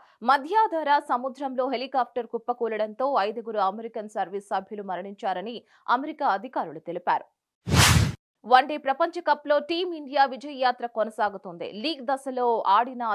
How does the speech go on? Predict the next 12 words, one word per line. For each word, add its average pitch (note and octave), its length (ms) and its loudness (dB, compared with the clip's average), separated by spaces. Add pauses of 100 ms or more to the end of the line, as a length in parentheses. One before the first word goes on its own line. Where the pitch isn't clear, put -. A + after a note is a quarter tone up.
(120)
తొమ్మిది A#3+ 280 -6
మ్యాచ్ల్లోనూ A3 720 -4
విజయం G3+ 360 -12 (100)
సాధించింది. G3+ 640 -6 (280)
ఈ C#4+ 80 0
మెగా C#4 340 4
టోర్నీలో D#4+ 600 2 (200)
ఓటమే D#4 360 2
ఎరుగని C#4 420 -2
జట్టుగా C4 480 -2
సెమీఫైనల్కు B3 840 -4 (120)
చేరుకుంది. A3 500 -6